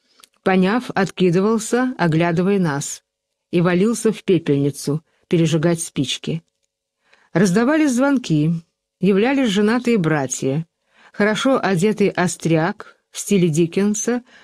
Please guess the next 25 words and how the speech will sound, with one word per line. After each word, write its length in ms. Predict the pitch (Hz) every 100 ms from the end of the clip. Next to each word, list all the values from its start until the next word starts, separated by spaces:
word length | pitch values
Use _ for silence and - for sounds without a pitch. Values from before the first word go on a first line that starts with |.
| -
брат 380 | - 185 196 165
Карл 340 | - 196 165 156
Карлыч 640 | 185 175 220 247 - - _ _ _ _ -
и 100 | 214
молодой 420 | 214 208 220 269
Александр 680 | 196 190 170 190 160 160 170
Метнер 480 | 196 285 269 277 - _ _
с 120 | -
испуганными 680 | 196 - 254 254 269 247 226
голубыми 460 | 175 190 180 220 185
глазами. 640 | 175 170 143 127 123 156 _ _ _ _ _ _ _ -
Являлась 480 | 190 214 339 330 -
сестра 600 | 254 - 175 160 160 170
Софья 340 | - 262 196
Карловна, 760 | - 147 135 139 135 135 160 165 _ _ _
ее 240 | 202 285 269
муж 380 | 175 185 -
Сабуров, 800 | - 262 220 160 151 156 165 - _ - _
тривиально 500 | 185 208 208 254 262
самоуверенный, 800 | - 214 202 175 160 196 240 247
немолодой 600 | 202 180 170 160 165 247
и 20 | 226
неглупый 480 | 170 175 240 185
художник 520 | - 170 196 165 156 -
Штембер, 680 | - 202 175 165 165 247